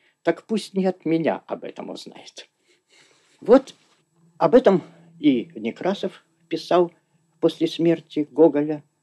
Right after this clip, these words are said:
в стихотворении «Блажен незлобивый поэт», о том мучительном чувстве самокритики, которое неизбежно включается в понятие интеллигентности.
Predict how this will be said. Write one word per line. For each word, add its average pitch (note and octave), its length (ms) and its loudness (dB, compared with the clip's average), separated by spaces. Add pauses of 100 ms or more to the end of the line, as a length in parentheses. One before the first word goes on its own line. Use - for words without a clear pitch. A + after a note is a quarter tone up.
(140)
в - 60 -20
стихотворении C#3 520 0
«Блажен C3 580 -4
незлобивый A#2+ 800 -2 (200)
поэт», A#2 340 -6 (400)
о G3+ 120 -2
том F3+ 340 4 (380)
мучительном G#2 1040 -4 (220)
чувстве - 720 -8 (260)
самокритики, - 1200 -8 (720)
которое C3 680 4 (440)
неизбежно B2+ 1300 2
включается D#3 1080 -2 (500)
в G#2+ 160 -4
понятие A#2 680 -2
интеллигентности. G2+ 800 -10